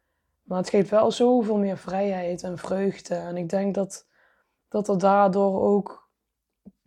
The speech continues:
als we dit met z'n allen meer zouden doen, weet je, dan gebeurt er collectief ook m-, m-, iets. Weet je, dan, want je trekt gewoon letterlijk aan wat je uitzendt. En daardoor maak je dat nog groter.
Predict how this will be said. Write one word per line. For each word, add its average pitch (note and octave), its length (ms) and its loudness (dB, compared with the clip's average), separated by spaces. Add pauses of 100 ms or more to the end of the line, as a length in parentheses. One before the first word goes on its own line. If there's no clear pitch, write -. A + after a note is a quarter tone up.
(120)
als G#3 220 -4
we G3+ 100 2
dit G#3 180 4
met A#3 120 0
z'n G#3 120 -2
allen B3+ 280 4
meer A3+ 160 4
zouden G3 260 2
doen, G3+ 160 2
weet G3+ 140 0
je, A3+ 60 -4
dan A3 80 -2
gebeurt G#3+ 340 2
er A#3+ 100 -6
collectief A3+ 580 0
ook F#3 300 -2 (400)
m-, F#3 380 -2
m-, F3+ 120 -2
iets. E3 520 -6
Weet B3+ 160 -20
je, C4+ 60 -20
dan, F#3 280 -2 (1040)
want A3 220 -2
je G#3 160 -2
trekt B3 340 -2
gewoon G3 300 2
letterlijk G#3 380 2
aan G#3 340 0
wat F3+ 160 -2
je F#3+ 220 -2
uitzendt. F3+ 680 -2
En F#3+ 100 -2
daardoor F#3+ 560 2 (640)
maak G3 320 0
je G#3+ 160 0
dat F#3+ 440 0 (680)
nog F#3+ 300 4
groter. G#3 800 2